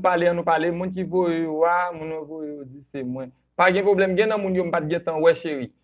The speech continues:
Gen nan moun yo m pa t gentan, wè, men kanmenm, m ap rezoud sa. Wood Adley di, Jean-Baptiste, ok, Djoumi. An ale, Michel, la. Lolo Michel di, se pou tèt sa, wi, ou wè, m ap chanje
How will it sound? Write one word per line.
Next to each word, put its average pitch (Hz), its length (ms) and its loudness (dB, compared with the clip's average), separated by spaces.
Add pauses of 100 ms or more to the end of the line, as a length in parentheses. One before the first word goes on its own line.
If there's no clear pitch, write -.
(220)
Gen 175 160 4
nan 190 140 2
moun 180 100 -2
yo 175 80 0
m 165 80 -4
pa 165 80 2
t 143 80 -4
gentan, 151 320 -2
wè, 170 140 10
men 175 180 0
kanmenm, 185 480 2
m 160 160 -2
ap 165 160 -2
rezoud 156 400 -6
sa. 127 320 -2 (300)
Wood 175 180 2
Adley 180 300 2
di, 160 180 -6
Jean-Baptiste, 175 560 -2
ok, 180 300 0
Djoumi. 156 400 -4 (260)
An 185 140 4
ale, 196 400 6
Michel, 180 560 4
la. 160 80 0 (240)
Lolo 202 280 8
Michel 190 540 4
di, 170 160 -6
se 190 160 2
pou 190 160 -6
tèt 185 380 -2
sa, 156 240 0 (100)
wi, 196 140 0 (240)
ou 165 240 0
wè, 175 180 8
m 151 240 -6
ap - 140 -6 (200)
chanje 151 540 -4